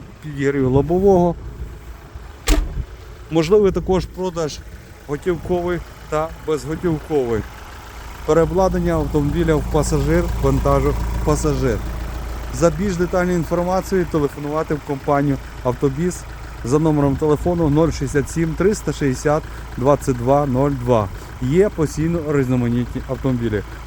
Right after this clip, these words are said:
Телефонуйте, замовляєте, будете задоволені покупкою. Існує готівковий та безготівковий розрахунок. Продаж автомобіля в кредит та лізинг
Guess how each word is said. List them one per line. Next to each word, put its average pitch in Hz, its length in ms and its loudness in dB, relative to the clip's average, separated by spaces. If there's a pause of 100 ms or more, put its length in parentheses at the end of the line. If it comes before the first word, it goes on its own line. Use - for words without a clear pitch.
Телефонуйте, 175 760 2 (140)
замовляєте, 147 720 2 (300)
будете 156 380 0 (180)
задоволені 120 580 2
покупкою. 113 600 -4
Існує 156 440 2
готівковий 175 680 2 (140)
та 143 120 4
безготівковий 127 840 0 (280)
розрахунок. 123 640 2 (100)
Продаж 165 400 2
автомобіля 143 460 2
в 117 60 2
кредит 143 380 2 (380)
та 147 180 4 (100)
лізинг 139 360 2